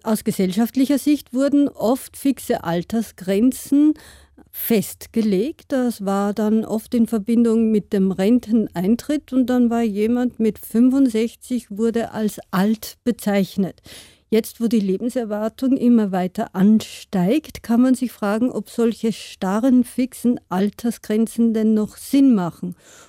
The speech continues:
oder ob wir mit steigender Lebenserwartung auch das Alter als sich, äh, per se immer in ein höheres Alter hinaufschieben sollten.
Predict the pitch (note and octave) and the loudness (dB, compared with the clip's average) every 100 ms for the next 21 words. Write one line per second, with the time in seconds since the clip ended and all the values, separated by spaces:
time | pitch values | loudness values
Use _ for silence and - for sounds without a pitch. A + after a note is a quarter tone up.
0 | _ G#3+ G#3+ - G#3+ - A#3+ A#3+ A3+ - | _ -2 -2 -2 -8 -2 2 2 0 -6
1 | - F3+ F#3 G#3+ G3+ F#3+ F#3 - G3+ A#3 | -6 -4 -2 -2 -2 -2 -4 -4 -4 -4
2 | G3+ F#3 - A#3+ A#3+ - - - G#3 - | -2 -4 -4 -4 -4 -6 -20 -6 -6 -4
3 | A3+ - A3+ C4+ C4 - A3+ G3 - _ | -8 -6 0 2 2 -2 -2 -2 -4 _
4 | _ _ _ _ _ _ G#3 F#3+ - - | _ _ _ _ _ _ -2 -2 -4 0
5 | C4+ C#4+ D4 - G#3 F#3+ - G3+ - G#3+ | 0 0 -4 -4 -4 -2 0 0 2 0
6 | B3+ C#4+ A#3 B3+ A#3+ A3+ G#3 G3+ G3+ G#3 | 0 2 2 4 2 0 0 0 0 -2
7 | G#3+ - F3 G3 A3+ F#3+ G#3 E3+ F3+ - | -4 -6 -8 -6 -4 0 0 -2 -6 -14
8 | - G3+ F#3+ F#3 F#3 - - F#3 F3 - | -10 -8 -6 -6 -8 -8 -4 -2 -4 -6
9 | - | -8